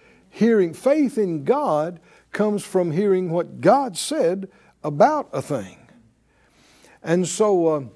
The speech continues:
uh, the spirit of faith is tangible. It's discernible. You can tell how much you should be around something,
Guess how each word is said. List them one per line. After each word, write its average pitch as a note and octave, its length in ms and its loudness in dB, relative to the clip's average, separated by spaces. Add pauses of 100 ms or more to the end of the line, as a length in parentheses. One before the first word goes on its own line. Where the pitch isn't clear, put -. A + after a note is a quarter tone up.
(1000)
uh, D3 380 -2
the D#3 200 -4
spirit D#4 640 0
of C#3 80 -6
faith C#3 720 -6 (340)
is D#3 180 -4
tangible. D#3 720 -8 (460)
It's A#3 260 2
discernible. F#3+ 1040 -4 (460)
You A#3+ 220 6
can E3+ 280 -2
tell F#3+ 640 -2 (340)
how A3 240 -4
much G#3+ 400 -4
you G3+ 180 0
should D3+ 300 -8
be F#3+ 140 0
around F3 520 -2
something, B2 640 -10